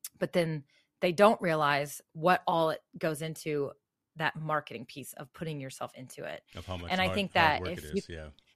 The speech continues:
Speaker 1: Yeah. So I think start with something fun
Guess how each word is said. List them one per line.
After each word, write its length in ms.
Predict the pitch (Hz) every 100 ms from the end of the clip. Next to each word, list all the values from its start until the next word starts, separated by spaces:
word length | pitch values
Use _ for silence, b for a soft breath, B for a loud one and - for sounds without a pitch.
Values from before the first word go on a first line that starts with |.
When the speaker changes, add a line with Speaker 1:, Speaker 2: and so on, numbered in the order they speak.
| -
Speaker 1:
Yeah. 380 | 214 190 147 -
So 140 | -
I 100 | 196
think 280 | 196 233 - - _ _ _
start 420 | - - 220 247
with 100 | 208
something 360 | - 190 180 175
fun 460 | - 160 170 240